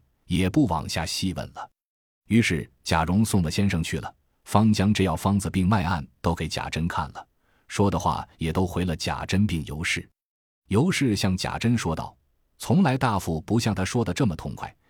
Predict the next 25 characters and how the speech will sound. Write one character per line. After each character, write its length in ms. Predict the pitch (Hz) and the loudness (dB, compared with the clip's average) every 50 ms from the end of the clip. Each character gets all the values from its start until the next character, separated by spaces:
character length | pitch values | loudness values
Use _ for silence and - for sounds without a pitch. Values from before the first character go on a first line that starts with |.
| _ _ | _ _
想 260 | - - - 85 87 | -6 -2 0 0 2
必 140 | 92 95 110 | 2 2 2
用 160 | 107 120 107 | 4 4 2
的 100 | 95 - | 2 0
药 220 | 87 107 107 76 76 | -2 -2 -2 -4 -4
也 140 | 73 73 | -8 -12
不 180 | - - - 82 | -10 -8 -8 -8
错。” 260 | - - - - - _ _ _ _ _ _ _ _ _ _ _ _ - | -6 -8 -10 -10 -10 _ _ _ _ _ _ _ _ _ _ _ _ -4
贾 220 | - 92 92 85 | 0 0 0 2
珍 180 | - 165 147 143 | 2 2 0 2
道 260 | 107 80 - - _ _ _ _ _ _ _ _ _ - | 0 -2 -4 -6 _ _ _ _ _ _ _ _ _ 0
：“人 200 | 101 110 139 156 | 2 2 2 4
家 200 | - 143 127 131 | 2 2 2 2
原 280 | 104 87 101 120 135 | 2 2 2 2 0
不 140 | 117 - 107 | 0 0 0
是 160 | 104 - 104 | 2 2 0
混 240 | 92 - 113 107 98 | 0 2 0 0 0
饭 240 | 90 90 90 90 82 | 0 0 -2 -2 -2
吃 220 | - - - 135 | -2 0 0 0
酒 180 | 107 - 78 64 | 0 -2 -6 -4
惯 220 | - 95 95 87 | -2 0 0 0
行 260 | 87 - - 92 107 | -2 -2 0 0 2
医 100 | 117 120 | 2 0
的 80 | 110 - | -2 -4
人， 240 | 73 64 - - | -6 -12 -14 -16